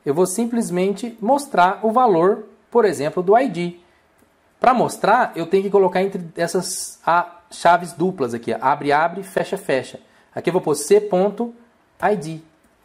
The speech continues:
Então ele vai repetir pra cada contato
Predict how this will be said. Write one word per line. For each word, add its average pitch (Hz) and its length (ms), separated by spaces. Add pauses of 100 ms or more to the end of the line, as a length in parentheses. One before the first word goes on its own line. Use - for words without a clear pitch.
(560)
Então 151 160
ele 233 80
vai 226 120
repetir 208 360
pra - 140
cada 240 300
contato 208 680